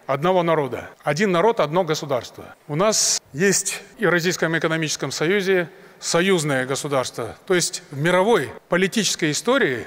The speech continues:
создан уникальный прецедент или феномен, как хотите, создания государства по формуле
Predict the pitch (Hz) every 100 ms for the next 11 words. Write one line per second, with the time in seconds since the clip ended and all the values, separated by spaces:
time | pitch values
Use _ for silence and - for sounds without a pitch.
0 | - - 202 208 202 196 175 185 175 226
1 | 214 185 151 170 - 147 147 117 - -
2 | - _ _ _ _ - 151 139 - 143
3 | 160 226 151 - - - - - 135 151
4 | 131 123 110 87 - _ - - - _
5 | - - 170 156 202 185 165 139 98 -
6 | - - - - 147 151 160 185 214 226
7 | - 151 - 180 214 220 226 226 214